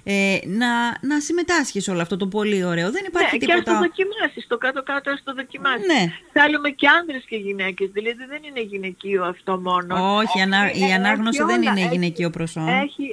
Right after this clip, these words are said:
Speaker 2: έχει ό-, ό-, όλους τους θέλει,
Speaker 1: Μμ.
Speaker 2: όλους τους, γίνονται φίλοι όλοι.
Speaker 1: Μμμ.
Speaker 2: Και αυτό είναι ωραίο, η φιλία που δημιουργείται είναι όμορφη.
Speaker 1: Ναι.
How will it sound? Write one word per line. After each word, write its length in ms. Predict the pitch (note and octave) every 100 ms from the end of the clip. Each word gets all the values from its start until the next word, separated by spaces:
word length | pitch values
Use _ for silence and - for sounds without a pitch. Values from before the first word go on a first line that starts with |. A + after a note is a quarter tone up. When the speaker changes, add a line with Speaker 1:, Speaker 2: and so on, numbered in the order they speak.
| B3+ C#4+
Speaker 2:
έχει 240 | - D4
ό-, 320 | D#4+ D4+ -
ό-, 260 | F3 G#3+ D4
όλους 180 | D#4 A#3+ D3+ B2
τους 140 | A#2+
θέλει, 400 | F#3+ F#3 F#3 F#3+ -
Speaker 1:
Μμ. 220 | A#3 A3+ F#3+
Speaker 2:
όλους 280 | D4+ C4+ -
τους, 260 | G#3+ G#3 - _ -
γίνονται 580 | A#3 D4 D4+ D4+ C4 C4
φίλοι 420 | - D4 C4 F#3 D#3
όλοι. 400 | C#3+ B2+ - -
Speaker 1:
Μμμ. 320 | A#3+ A#3 C4 C#4+
Speaker 2:
Και 120 | C4+ A#3
αυτό 320 | A#3 - D#4+ D#4+
είναι 140 | B3+ G#3
ωραίο, 280 | F#3 F#3 F3
η 120 | G#3
φιλία 480 | G3+ A3+ A3+ C#4+ C4
που 80 | B3
δημιουργείται 720 | A3+ A3+ G#3+ G#3+ G#3+ C#4 - G#3+
είναι 260 | F3 E3
όμορφη. 640 | D3+ C#3+ A#2 - - G2+ F#3
Speaker 1:
Ναι. 260 | F#3+ F3